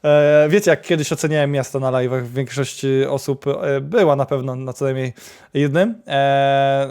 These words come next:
no i było ocenki, no na pamięć każdy budynek się znało, każdy bonus. Teraz jak ja wchodzę na live'a, to mówię, nie, nie, ja nie oceniam, no to już się skończyło, bo, bo nie ogarnę, no. Jest tak kolorowo w tych miastach, takie bonusy są wywindowane, że jakbym miał myśleć, co tam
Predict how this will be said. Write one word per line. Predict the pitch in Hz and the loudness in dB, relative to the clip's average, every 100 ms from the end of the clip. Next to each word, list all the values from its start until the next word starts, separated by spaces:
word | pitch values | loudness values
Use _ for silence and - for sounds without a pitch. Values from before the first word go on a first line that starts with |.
| 135 | -8
no | 139 151 | -10 -8
i | 151 | -4
było | 156 160 | 0 0
ocenki, | 147 165 156 - | 0 -2 -2 -4
no | 160 156 _ _ - | -4 -4 _ _ -8
na | 160 | -2
pamięć | 180 170 160 | 0 0 0
każdy | - 151 156 | -2 -2 -2
budynek | 160 160 151 | -4 -4 -4
się | 147 | -4
znało, | 151 147 | -2 -2
każdy | 160 156 156 | 0 0 2
bonus. | 165 170 147 - - - - - - | 2 4 0 -4 -18 -20 -20 -20 0
Teraz | 185 202 175 156 | 4 4 4 0
jak | 156 | -4
ja | 156 | -2
wchodzę | 190 175 | -2 -2
na | 165 160 | 0 2
live'a, | 180 170 156 | 4 4 2
to | 147 156 | 0 -2
mówię, | 143 160 | 0 0
nie, | 185 180 | 2 2
nie, | 165 156 | 2 2
ja | 147 | 2
nie | 151 151 | 2 0
oceniam, | 139 160 156 143 | 0 0 -2 -4
no | 135 131 135 | -4 -6 -6
to | 143 | -2
już | 143 135 | -2 -4
się | 139 | -8
skończyło, | 156 143 160 143 | -8 -6 -4 -4
bo, | 131 131 | -2 -4
bo | 135 139 143 _ - 151 | -4 -8 -8 _ -12 -6
nie | 151 | 0
ogarnę, | 147 143 147 127 110 | 2 4 2 0 -8
no. | 107 107 127 139 143 139 143 151 | -12 -16 -16 -16 -16 -16 -16 -10
Jest | 131 - 120 | -10 -10 -6
tak | 147 143 | -2 -2
kolorowo | - 139 135 135 | -2 -2 -2 -2
w | 127 | -6
tych | 131 | -10
miastach, | 139 135 - 135 - - - _ | -8 -6 -4 -6 -8 -20 -20 _
takie | 160 156 | -4 -2
bonusy | 143 143 139 135 | -4 -4 -6 -8
są | 131 135 | -8 -8
wywindowane, | 127 131 135 131 135 135 123 | -8 -8 -6 -2 -2 -4 -6
że | 123 123 120 | -6 -4 -4
jakbym | 123 123 127 | -6 -6 -6
miał | 139 | -6
myśleć, | 135 131 - 127 - | -6 -8 -8 -10 -10
co | - | -10
tam | 135 135 123 120 123 | -8 -8 -12 -14 -16